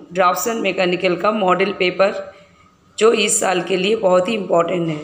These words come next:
तो चलिए शुरू करती हूँ ड्राफ्टसन Mechanical का model paper। ड्राफ्टसन Mechanical Trade Theory second year model paper set four। पहला question,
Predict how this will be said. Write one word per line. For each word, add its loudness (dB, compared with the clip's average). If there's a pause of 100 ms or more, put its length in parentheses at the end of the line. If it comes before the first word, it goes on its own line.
(680)
तो 4
चलिए 0
शुरू -2
करती -2
हूँ -2
ड्राफ्टसन 0
Mechanical -2
का 0
model 0
paper। -8
ड्राफ्टसन -2
Mechanical -2 (160)
Trade -4
Theory -4 (680)
second -2
year -4 (180)
model 0
paper -2
set -4
four। -6 (680)
पहला -2
question, -4